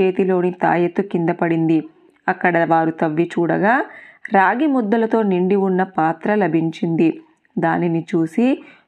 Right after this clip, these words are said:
మొదటివాడు, "మిత్రులారా, నా తాయెత్తు కింద పడి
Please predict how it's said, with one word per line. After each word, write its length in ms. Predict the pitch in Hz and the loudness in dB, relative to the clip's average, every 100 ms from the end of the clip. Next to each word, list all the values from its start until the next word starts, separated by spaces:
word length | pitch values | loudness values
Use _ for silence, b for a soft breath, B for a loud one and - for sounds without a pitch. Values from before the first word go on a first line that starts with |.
| _ 196 | _ -2
మొదటివాడు, 840 | 208 240 240 190 170 175 180 185 b b _ 190 | 0 2 2 2 2 2 0 -2 b b _ -4
"మిత్రులారా, 720 | 190 277 240 233 208 175 - - b b _ 214 | -2 0 2 2 2 2 0 -8 b b _ -2
నా 80 | 196 | -2
తాయెత్తు 500 | 196 180 220 233 262 | 2 0 0 -2 -4
కింద 280 | - 190 | -2 0
పడి 560 | 196 196 175 175 220 | 0 0 2 2 0